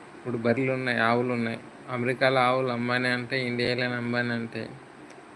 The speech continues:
ఆ, మనమే బతకడం చేతగాక హిందూ, ముస్లిం, మళ్ళీ క్రిస్టియన్స్ అని పేర్లు పెట్టుకొని, బౌద్ధ మతం అని బతకడం చేతగాక రెచ్చగొట్టుకొని, ఇది ఎక్కడ ఈ మత కలహాలు స్టార్ట్ అయితే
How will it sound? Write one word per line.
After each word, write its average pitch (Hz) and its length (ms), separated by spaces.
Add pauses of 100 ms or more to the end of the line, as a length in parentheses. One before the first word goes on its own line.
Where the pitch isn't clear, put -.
(220)
ఆ, - 220
మనమే 120 320
బతకడం 120 420
చేతగాక 113 680
హిందూ, 113 560
ముస్లిం, 113 680 (880)
మళ్ళీ 113 480 (280)
క్రిస్టియన్స్ 120 640
అని 113 260
పేర్లు 120 400
పెట్టుకొని, 113 640
బౌద్ధ 117 240
మతం 110 460
అని 110 160 (380)
బతకడం 117 340
చేతగాక 110 1000 (340)
రెచ్చగొట్టుకొని, 123 680
ఇది 123 280
ఎక్కడ 135 460 (720)
ఈ 120 160
మత 117 280
కలహాలు 139 440
స్టార్ట్ 127 420
అయితే 151 420